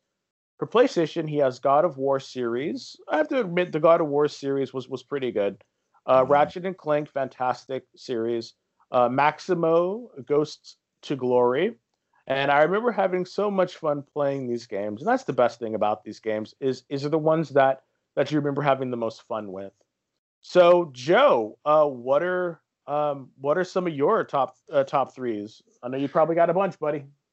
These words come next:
Speaker 2: Uh, got a few, but, uh, d-, decided not to do the whole standard, like, platform. So, uh, w-, I'm gonna start off, and this is just gonna kinda go off the cuff a little bit, but, uh,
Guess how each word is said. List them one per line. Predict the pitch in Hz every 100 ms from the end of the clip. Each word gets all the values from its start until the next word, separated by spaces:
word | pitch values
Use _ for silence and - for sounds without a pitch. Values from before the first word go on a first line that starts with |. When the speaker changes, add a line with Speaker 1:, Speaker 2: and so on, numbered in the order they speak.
| _ _
Speaker 2:
Uh, | 208 240 294 302 294
got | 294 294
a | -
few, | 233 247 180
but, | 131 139 127 -
uh, | 139 127 123 127
d-, | 139
decided | 143 165 185 170
not | 160 143 -
to |
do | 131 127 135
the | 123 113 -
whole | 127 117
standard, | - - 117 110 104
like, | 104 101 - _
platform. | - 113 - _ 107 98 98
So, | 104 - 107 104 - - - - _ _
uh, | 120 120 123 120 117 117 110 - _
w-, | 139 123 131 117
I'm | 120
gonna | 180 196
start | 160 - 160 147
off, | 135 123 -
and | 117
this | 113 -
is | 117
just | 127 -
gonna | - 113
kinda | - 120 110
go | 107 110
off | 107 -
the | -
cuff | - 104 -
a |
little | 117 127
bit, | 147 180 165
but, | 101 98 -
uh, | 101 98